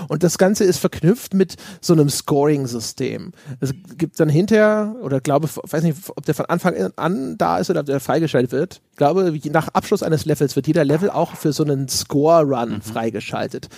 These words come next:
Speaker 1: Und dann kannst du da durchgehen und durch Kombos richtig viele Punkte anhäufen. Und das ist so geil. Das ist wirklich, wirklich, wirklich fantastisch geil. Das ist spielmechanisch super gemacht. Ähm, du,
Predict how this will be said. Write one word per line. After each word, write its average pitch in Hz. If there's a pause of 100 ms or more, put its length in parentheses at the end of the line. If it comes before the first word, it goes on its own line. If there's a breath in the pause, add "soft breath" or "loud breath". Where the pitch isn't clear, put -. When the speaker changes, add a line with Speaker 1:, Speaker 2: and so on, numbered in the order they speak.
(240 loud breath)
Speaker 1:
Und 139
dann 143
kannst 170
du 196
da 175
durchgehen 160
und 147
durch 147
Kombos 160
richtig 156
viele 139
Punkte 151
anhäufen. 113 (340 loud breath)
Und 139
das -
ist -
so 117
geil. - (300 loud breath)
Das -
ist -
wirklich, 165
wirklich, 143
wirklich 156
fantastisch -
geil. 139
Das 131
ist -
spielmechanisch 185
super 196
gemacht. 175
Ähm, 143
du, 139